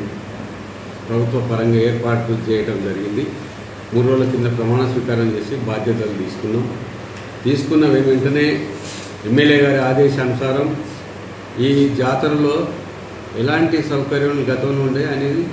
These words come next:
ఒక కమిటీ ద్వారా వేసుకున్నాం. ఎండిఓ, ఎంఆర్ఓ గారు, మా ఏఓ నాగేశ్వరరావు, అలాగే ముప్పై శాఖలకు సంబంధించిన ప్రభుత్వ శాఖలతోటి ఒక సమన్వయ కమిటీలు వేసుకొని దానికి విఓ గారు,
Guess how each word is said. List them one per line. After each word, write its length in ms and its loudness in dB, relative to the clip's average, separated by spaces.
ఒక 220 -2
కమిటీ 360 2
ద్వారా 240 2
వేసుకున్నాం. 580 2
ఎండిఓ, 340 4
ఎంఆర్ఓ 520 4
గారు, 540 2
మా 260 0
ఏఓ 520 2
నాగేశ్వరరావు, 640 0
అలాగే 580 2
ముప్పై 600 0
శాఖలకు 500 0
సంబంధించిన 520 0
ప్రభుత్వ 680 -2
శాఖలతోటి 580 0
ఒక 200 0
సమన్వయ 460 0
కమిటీలు 460 -2
వేసుకొని 400 -4
దానికి 320 2
విఓ 260 2
గారు, 380 0